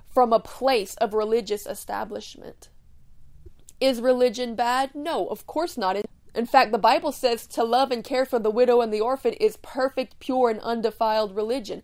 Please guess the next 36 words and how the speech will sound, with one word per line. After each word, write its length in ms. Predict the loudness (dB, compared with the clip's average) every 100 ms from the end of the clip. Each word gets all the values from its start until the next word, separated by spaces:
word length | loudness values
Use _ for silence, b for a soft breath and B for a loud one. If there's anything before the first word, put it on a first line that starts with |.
| b b b b b b b b
Religion 500 | 4 4 4 2 0
in 140 | 0 -2
itself 440 | -4 -4 0 0 2
is 220 | 0 -2
not 260 | -6 -6 -2
bad, 320 | 2 2 0 B B
but 180 | 0 0
the 80 | -4
spirit 480 | -6 -4 0 4
of 120 | 4 4
Leviathan 880 | 2 4 4 4 0 0 0 0 -4
gets 240 | -6 -4
in 140 | -4
there 180 | 0 0
and 180 | 0 -4
counterfeits 800 | -10 0 2 2 0 0 -2 -2
the 160 | -4
real 300 | -2 2 2
thing 320 | 2 0 -2 -4
and 180 | -4
makes 300 | -4 -4 -2
it 140 | -2 -2
about 420 | 0 2 4 4
a 60 | -2
person, 760 | -8 -4 -2 -2 -6 -12 -12 -14 b -20 -20 -8
makes 340 | 0 0 2 2
it 120 | 2
about 500 | 2 0 -2 -6 -10
you, 280 | -8 -8 -8
when 160 | -8
it 100 | -8
should 300 | -6 -2 0
be 120 | 2 0
about 300 | 0 -2 -2
serving 440 | 0 0 0 -2
God 400 | 2 2 0